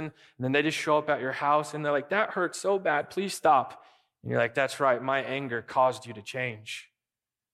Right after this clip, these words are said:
Most of the people are oblivious to the anger and could care less that you're in pain.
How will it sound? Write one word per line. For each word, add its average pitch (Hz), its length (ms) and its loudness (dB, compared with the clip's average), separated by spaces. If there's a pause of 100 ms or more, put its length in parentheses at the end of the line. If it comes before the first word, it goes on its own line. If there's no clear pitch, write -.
(420)
Most 180 300 6
of 220 80 -2
the 196 80 4
people 190 420 0
are 160 140 4
oblivious 165 600 0
to 170 120 -8
the 143 120 -2
anger 151 340 -2
and 139 160 -4
could - 160 -14
care 170 180 -4
less 160 220 0
that 127 140 -8
you're 127 120 -6
in 117 80 -10
pain. 113 300 -14